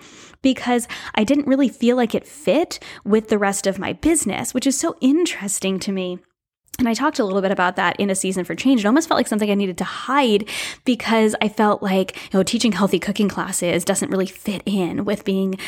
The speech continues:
an intuitive eating counselor and health coach, which is so silly because it totally does. But the truth is that that is what has felt aligned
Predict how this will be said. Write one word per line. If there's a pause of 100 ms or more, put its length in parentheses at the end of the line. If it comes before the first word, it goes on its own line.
(140)
an
intuitive
eating
counselor
and
health
coach,
which
is
so
silly
because
it
totally
does. (380)
But
the
truth
is
that
that
is
what
has
felt
aligned